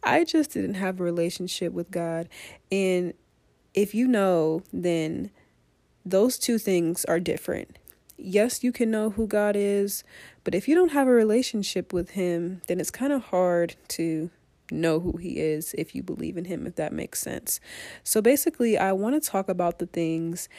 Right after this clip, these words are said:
that I did that helped me to build my relationship with the Lord, what helped me stay consistent in my relationship with him.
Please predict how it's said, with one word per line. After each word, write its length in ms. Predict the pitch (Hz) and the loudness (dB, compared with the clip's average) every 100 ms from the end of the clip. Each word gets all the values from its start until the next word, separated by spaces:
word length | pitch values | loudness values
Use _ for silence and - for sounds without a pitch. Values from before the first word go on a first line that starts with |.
| - - | -20 -10
that 120 | - 180 | -4 0
I 280 | 185 214 | 2 2
did 560 | 208 180 170 160 160 - - | 0 0 2 2 0 -4 -4
that 180 | 170 - | -4 -2
helped 400 | 214 214 - 190 | -2 -2 -2 -8
me 480 | 180 170 165 165 - - - _ | -4 -2 -2 -4 -8 -20 -20 _
to 580 | - 208 190 185 175 175 - _ - | -6 -4 -4 -4 -6 -10 -14 _ -2
build 240 | 190 285 285 | 4 6 6
my 120 | 220 | 4
relationship 680 | 202 185 190 - 190 - 175 | 4 2 0 -2 -6 -6 -6
with 140 | 175 | -6
the 100 | 170 | -4
Lord, 400 | 160 156 156 156 - - - - | -2 -2 -4 -8 -14 -20 -20 -4
what 180 | 190 185 | 0 2
helped 380 | 202 220 - | 2 0 0
me 320 | 202 190 180 180 | -2 -2 -2 -2
stay 280 | - 175 | -2 -2
consistent 840 | 165 - 175 - 202 202 - 160 151 _ - | -2 -4 -2 0 0 0 -2 -4 -6 _ -2
in 180 | 185 175 | 0 0
my 100 | 165 | 0
relationship 800 | 160 156 156 170 175 - - - | 0 0 -2 -4 -8 -6 -8 -8
with 160 | - | -10
him. 280 | - 175 - | -6 -6 -6